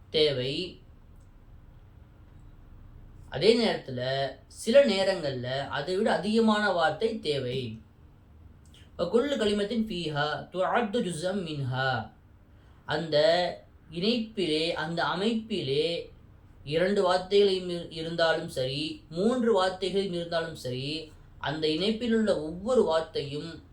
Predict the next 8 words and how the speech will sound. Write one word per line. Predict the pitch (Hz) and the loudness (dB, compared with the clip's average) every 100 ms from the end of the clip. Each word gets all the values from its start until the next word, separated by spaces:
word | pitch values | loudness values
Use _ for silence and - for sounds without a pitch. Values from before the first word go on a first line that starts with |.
| - | -14
அந்த | 160 147 | -8 -4
வாக்கியத்தில் | 151 170 185 - 226 226 233 214 | 0 0 0 -4 -2 -2 0 0
உள்ள | 160 139 139 160 156 | 0 0 0 0 0
ஒவ்வொரு | 156 165 233 214 | -4 0 2 2
பாகமாக | 170 165 208 214 196 180 165 220 | 2 2 2 0 -2 -2 0 -2
கணக்கிடப்படுகிறது | 226 165 170 185 185 151 143 143 123 131 147 131 | -2 -4 -4 -4 -4 -4 -6 -4 -4 -2 -2 -2
என்பதாக | 131 135 120 165 | -4 -4 -4 -4
சொல்றாங்க. | 208 135 120 120 113 | -4 -6 -6 -8 -8